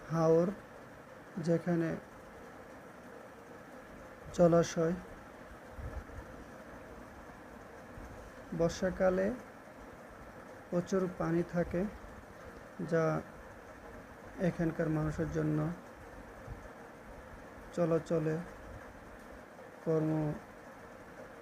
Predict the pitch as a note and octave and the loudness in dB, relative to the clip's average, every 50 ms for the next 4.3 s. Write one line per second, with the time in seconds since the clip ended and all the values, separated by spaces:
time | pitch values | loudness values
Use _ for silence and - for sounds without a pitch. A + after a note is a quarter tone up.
0 | - - - - - - - - - - - - - - - - - - - - | -14 -14 -14 -14 -14 -14 -14 -14 -14 -16 -16 -14 -14 -14 -14 -14 -14 -12 -10 -10
1 | - - - - - - - - - - - - - - - - - - - - | -10 -10 -10 -14 -16 -16 -16 -16 -14 -14 -14 -12 -10 -10 -10 -12 -14 -14 -12 -10
2 | - - - - - - F3 E3+ E3+ - - F#3+ F3+ F3+ - G3 G3 F#3+ F#3 D#3+ | -10 -10 -8 -6 2 4 4 4 4 2 0 0 0 2 2 2 2 4 4 4
3 | D3 D3 - - - - - - - - - - - - - - - - F3+ D#3+ | 4 4 2 -4 -8 -12 -12 -14 -14 -14 -14 -14 -14 -14 -14 -12 -6 -2 0 0
4 | D3 - - - F3 | 0 -2 -4 -2 0